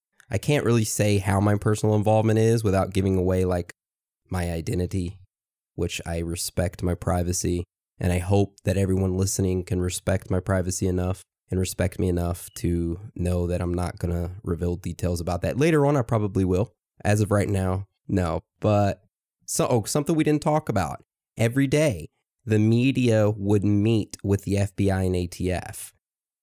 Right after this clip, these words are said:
Every single day, they would meet with them. And if there was a reporter who was asking questions that didn't really put the narrative that the F B I and A T F wanted to paint, they would have their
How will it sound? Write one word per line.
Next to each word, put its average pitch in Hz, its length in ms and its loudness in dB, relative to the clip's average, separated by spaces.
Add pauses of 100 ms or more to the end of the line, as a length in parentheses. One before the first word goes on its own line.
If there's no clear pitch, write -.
Every 131 760 0
single 107 500 2
day, 113 540 -2 (280)
they 101 120 4
would 104 140 2
meet 131 260 2
with 95 160 -2
them. - 300 -12 (460)
And 98 400 0 (100)
if 98 240 0
there 110 140 4
was 127 120 2
a 135 60 2
reporter 131 460 2
who 101 120 2
was 98 140 2
asking 104 640 0
questions 110 640 0
that 98 200 -2
didn't 131 260 0
really 135 220 2
put - 220 -2
the 123 80 -2
narrative 113 580 2
that - 200 -2
the 101 100 2
F 107 160 0
B 101 140 2
I 101 180 0
and 101 140 2
A 101 100 0
T - 160 -2
F 104 140 0
wanted 101 240 0
to - 40 -4
paint, 101 480 -4 (720)
they 110 120 2
would 107 160 0
have 107 580 0
their 98 560 0